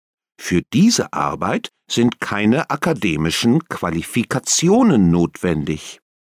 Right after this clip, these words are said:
Aber alle Freiwilligen brauchen einen Führerschein.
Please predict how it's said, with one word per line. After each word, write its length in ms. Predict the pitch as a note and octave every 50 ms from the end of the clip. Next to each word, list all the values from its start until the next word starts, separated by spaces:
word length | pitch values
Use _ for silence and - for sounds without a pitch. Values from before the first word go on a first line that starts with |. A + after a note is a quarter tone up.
| _ _ _ _ _ _ _ _ _ _
Aber 380 | - E2 E2 - - D#2 - - -
alle 280 | D3 G3 A#3 A3+ A#3
Freiwilligen 1000 | A3+ - - - - G#2 G#2 G#2+ G#2+ G2+ G#2 A2+ A2 A2+ G#2+ G2 A2+ A2 A2+ A#2+ - _ _ _ _ _ _
brauchen 580 | - D#2+ F#2+ A#2 C3 C#3 - - F3 F#3 F#3 - -
einen 320 | - E2+ F2 F2+ A2+ D3+
Führerschein. 1000 | - - - - D#3+ C#3 G#2+ F2+ D#2 D2+ - - - A2 E2+ D2 C#2 C2+ -